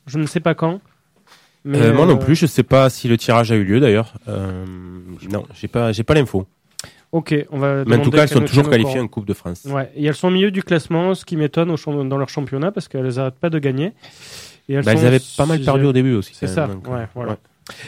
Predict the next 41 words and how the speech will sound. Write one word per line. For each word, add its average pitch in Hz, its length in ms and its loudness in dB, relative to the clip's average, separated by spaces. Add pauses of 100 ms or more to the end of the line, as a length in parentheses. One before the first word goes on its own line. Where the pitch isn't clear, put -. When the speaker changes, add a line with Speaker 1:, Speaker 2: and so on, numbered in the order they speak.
(280)
Speaker 1:
Euh, 175 180 4
côté 220 300 -2
garçon, 226 320 0
victoire 214 420 0
de 202 80 2
la 190 120 2
Nationale 190 460 0
trois 185 340 -2
en 185 120 0
amical 180 460 0
du 156 80 -6
côté 160 220 -4
d'Aurillac, 160 520 0
euh, 147 240 0
dans 135 240 -6
un - 20 -4
match 143 240 -4
offensif, 151 500 -6
quarante 147 300 -6
et 160 40 0
un 156 80 0
à 143 60 0
trente-neuf. 151 800 -2
Alors, 151 280 0
le 139 220 0
championnat 156 400 -4
qui 156 120 -12
revient 151 280 -2 (520)
dans 196 160 2
quinze 190 260 2
jours 180 140 0
avec 185 180 0
la 170 60 -2
réception 160 600 -4
de 151 120 0
Ron 170 300 0
et 156 100 0
Rieux 156 300 0
à 165 40 2
la 147 120 2
Vernède. 147 500 0